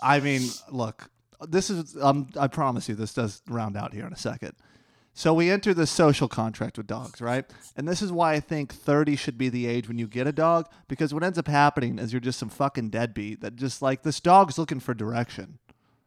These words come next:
You know, this dog needs direction in its life, and you just have it. It's not,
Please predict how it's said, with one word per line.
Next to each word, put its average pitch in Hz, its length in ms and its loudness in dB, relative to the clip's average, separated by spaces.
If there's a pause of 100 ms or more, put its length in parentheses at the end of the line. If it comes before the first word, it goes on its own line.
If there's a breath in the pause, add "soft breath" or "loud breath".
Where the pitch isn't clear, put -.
(600)
You 139 100 4
know, 156 420 4 (140)
this 139 160 -2
dog 175 280 8
needs 151 320 -2
direction 123 520 4
in 110 80 -6
its - 180 -10
life, 113 300 -4
and 127 100 -8
you 135 80 -2
just 139 160 -4
have 151 220 0
it. 139 100 -2 (580 soft breath)
It's - 160 -6
not, 165 180 -2